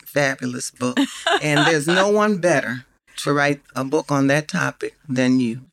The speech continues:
Speaker 2: Oh, man. You know, Joe, thank you for, uh, for that moment. And, and I'll just be quick. I will just say that I decided, um, several months ago, I was talking to a friend that, you know, I've been a critic of saying that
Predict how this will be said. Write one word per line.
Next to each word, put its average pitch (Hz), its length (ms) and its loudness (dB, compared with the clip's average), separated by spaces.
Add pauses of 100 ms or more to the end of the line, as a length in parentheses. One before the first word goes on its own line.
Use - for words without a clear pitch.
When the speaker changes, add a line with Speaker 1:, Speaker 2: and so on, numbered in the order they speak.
(100)
Speaker 2:
Oh, 240 280 0
man. 170 520 0
You 247 100 0
know, 254 180 2
Joe, 233 260 2
thank 262 320 0
you 214 100 -2
for, 180 460 2
uh, 170 280 2
for 180 160 0
that 165 220 2
moment. 160 340 0
And, 180 180 0
and 196 160 -2
I'll 262 160 4
just 208 240 -4
be 165 120 -4 (120)
quick. 165 220 0
I 180 120 2
will 240 140 2
just 180 280 0
say 170 300 2
that 160 400 0 (440)
I 165 140 2
decided, 214 800 0
um, 160 300 0
several 190 320 0
months 170 260 -2
ago, 175 140 -2
I 165 40 0
was 160 180 -2
talking 165 280 -4
to 160 120 -2
a - 20 0
friend 165 460 0
that, 160 260 0 (300)
you 190 80 0
know, 180 120 2
I've 180 220 0
been 190 120 0
a 165 40 -4
critic 185 380 -2
of 165 100 -2
saying 170 380 2
that 165 340 0